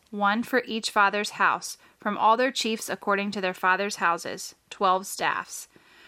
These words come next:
Write each man's name on his staff, and write Aaron's name on the staff of Levi, for there shall be one staff for the head of each father's house. Then you shall deposit them in the tent of meeting before the testimony where I meet with you.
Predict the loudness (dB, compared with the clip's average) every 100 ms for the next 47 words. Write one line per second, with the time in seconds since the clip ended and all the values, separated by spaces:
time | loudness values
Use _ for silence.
0 | -20 _ 2 2 2 -2 -2 0 0 2
1 | 0 -2 -2 -2 0 0 0 -2 -6 -2
2 | 2 2 0 -4 0 2 0 0 -2 0
3 | 0 -2 -4 -4 -4 -4 -4 -4 0 2
4 | 0 -4 -4 -4 0 0 0 -4 _ -20
5 | -18 0 2 4 2 2 0 2 2 2
6 | 2 0 2 4 4 4 -4 -6 -4 0
7 | 0 -2 -6 -6 -4 -4 0 2 2 -2
8 | 0 0 0 -4 -10 -14 _ -20 -20 -20
9 | -4 2 4 4 4 2 2 2 4 4
10 | 2 2 2 0 -2 -2 -2 0 -2 -2
11 | -2 -4 -4 0 -2 -2 -2 -4 -4 -4
12 | -4 -4 0 2 2 0 -4 -4 -6 -6
13 | -10 -10